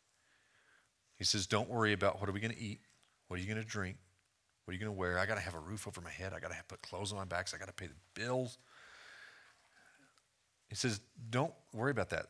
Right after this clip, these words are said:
He says, "The Gentiles seek after these things." In this, that would have meant the people who live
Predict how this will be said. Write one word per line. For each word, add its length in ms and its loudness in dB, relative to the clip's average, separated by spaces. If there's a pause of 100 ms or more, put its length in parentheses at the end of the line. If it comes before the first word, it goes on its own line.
(120)
He 100 -2
says, 240 4
"The 140 8
Gentiles 760 4
seek 260 4
after 220 -2
these 200 -2
things." 240 -6 (220)
In 160 -2
this, 260 4
that 160 2
would 80 -2
have 100 -2
meant 180 0
the 80 -2
people 580 0 (200)
who 100 -2
live 460 4